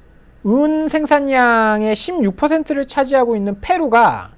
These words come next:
코로나가 확산이 되면서 공급이 부족되고 있습니다. 그리고 은은 상대적으로 금보다 산업에서 쓰이는, 쓰이는 수요가 훨씬 많아요.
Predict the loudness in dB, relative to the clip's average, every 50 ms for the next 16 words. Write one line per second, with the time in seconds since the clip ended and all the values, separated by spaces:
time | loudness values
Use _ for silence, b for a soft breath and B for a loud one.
0 | b b b b b b -18 -8 -4 -4 0 2 2 4 4 2 2 0 -8 -6
1 | -4 -4 -4 0 0 0 0 0 -2 -4 -6 -6 -2 -2 0 0 0 0 0 -2
2 | -4 -4 0 0 0 0 0 -6 -20 -20 -20 _ -20 -20 -20 -20 -20 _ -10 -6
3 | -6 -4 -4 -4 -8 -10 -14 -18 -18 -18 -20 -20 b b b b b b b -4
4 | -4 -2 2 4 4 4 4 2 2 0 2 2 2 0 0 -2 -4 -6 -6 -2
5 | 0 2 2 4 4 4 2 2 0 0 0 -2 0 2 2 2 4 4 4 2
6 | 2 -2 -6 -4 -2 0 0 0 0 0 -2 -2 -4 -4 -2 -4 -4 -6 -6 -6
7 | -4 -4 -2 -4 -4 -2 -2 -2 -2 -2 -4 -6 -4 -4 -6 -6 -6 -8 -10 -14